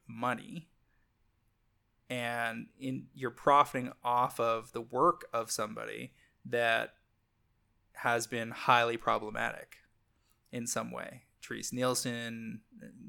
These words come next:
being, having all sorts of anti-trans and right-wing, uh, conspiracy theory sentiment, and Noah Bradley admitting that he's basically sexually assaulted people, um, or made people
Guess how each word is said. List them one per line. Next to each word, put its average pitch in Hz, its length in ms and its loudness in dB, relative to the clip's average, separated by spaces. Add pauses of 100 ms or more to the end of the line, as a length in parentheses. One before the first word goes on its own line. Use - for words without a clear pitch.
(120)
being, 120 440 -10
having 120 220 -4
all 113 120 -6
sorts 117 200 -6
of 117 140 -12
anti-trans 143 720 -2
and 120 140 -4
right-wing, 113 560 -6 (280)
uh, 117 360 -10 (260)
conspiracy 131 640 -4 (300)
theory 127 240 -6
sentiment, 120 480 -4 (320)
and 135 100 2
Noah 143 180 12
Bradley 123 400 6
admitting 117 380 -4
that 117 160 -4
he's 117 240 -10
basically 113 640 -4 (400)
sexually 120 380 4
assaulted 110 340 -4
people, - 320 -14 (500)
um, 117 420 -6
or 120 160 -2
made 120 220 -8
people - 480 -10